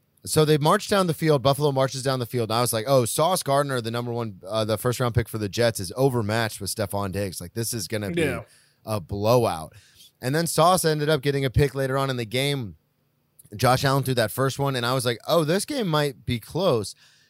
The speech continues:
Speaker 1: And then, as we were alluding to earlier, Josh Allen in the fourth quarter takes a sack.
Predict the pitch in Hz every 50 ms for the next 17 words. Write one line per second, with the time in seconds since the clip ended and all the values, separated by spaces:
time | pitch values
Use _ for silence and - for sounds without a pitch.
0 | _ - 117 135 147 175 185 170 151 135 123 135 143 135 127 139 139 135 131 131
1 | 131 135 139 135 135 123 - 131 127 117 107 127 156 160 156 135 120 113 104 -
2 | 139 143 147 - 147 156 175 170 151 131 120 120 117 113 - - 135 131 127 -
3 | - 160 170 160 143 127 113 - _ - - _ _ _ _ _ _ _ _ _
4 | _ - 151 156 156 139 - 135 117 - - 156 160 175 185 151 123 120 - _
5 | _ _